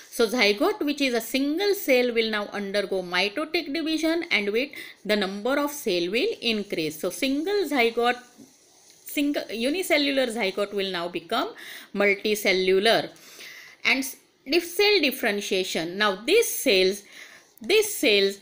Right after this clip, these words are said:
will undergo modification to form tissues and organs. Now animals, we can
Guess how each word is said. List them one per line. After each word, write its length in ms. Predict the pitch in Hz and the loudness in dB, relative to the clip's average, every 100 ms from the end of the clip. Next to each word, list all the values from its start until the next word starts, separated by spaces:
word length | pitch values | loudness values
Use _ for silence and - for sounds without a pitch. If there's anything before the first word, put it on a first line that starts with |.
| _ 208 | _ -2
will 200 | 214 214 | 0 0
undergo 560 | 202 190 185 185 190 180 | -2 -2 0 0 0 -2
modification 1040 | 175 202 302 339 330 330 320 330 330 330 | -2 -2 0 -2 -2 -4 -2 -2 -2 -2
to 100 | 220 | -2
form 440 | 202 196 170 170 185 | -2 -4 -4 -6 -6
tissues 500 | 196 - 202 196 208 | -6 -2 0 0 2
and 240 | 226 403 - _ - _ | 2 0 -6 _ -20 _
organs. 800 | 220 202 180 160 147 147 147 - - _ _ - - - - - - - - - - - - - - _ 262 | 0 2 2 -2 -4 -4 -6 -12 -20 _ _ -20 -20 -20 -20 -20 -20 -20 -20 -20 -20 -20 -20 -20 -20 _ 0
Now 240 | 302 311 302 | 0 2 4
animals, 720 | 320 427 427 440 415 - - _ _ _ 247 | 4 4 0 2 0 -2 -12 _ _ _ -2
we 160 | 262 | 0
can 280 | 269 269 262 | 2 0 -2